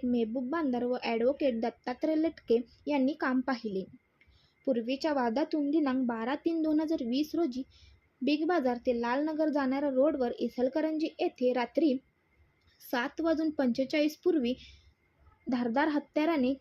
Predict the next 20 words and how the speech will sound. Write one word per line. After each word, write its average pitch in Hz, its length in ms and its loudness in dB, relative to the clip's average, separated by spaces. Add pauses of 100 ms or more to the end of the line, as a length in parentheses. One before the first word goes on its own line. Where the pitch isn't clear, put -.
किशोर 269 340 0
सुरेश 302 460 0
नेटके, 330 340 0
राहणार 254 420 0
साईट 240 380 -2
नंबर 302 360 0
एकशे - 320 -2
दोन, 262 280 2 (120)
इचलकरंजी, 269 800 0 (300)
याचा 294 240 0 (120)
खून 277 180 2
केल्याचा 302 420 0 (100)
आरोप 262 360 0
ठेवून 269 300 4
मुख्य 262 360 0
संशयित 330 840 -2
राजकुमार 269 560 -2
उर्फ 320 260 0
बच्चन 247 480 -2
कांबळे, 269 340 2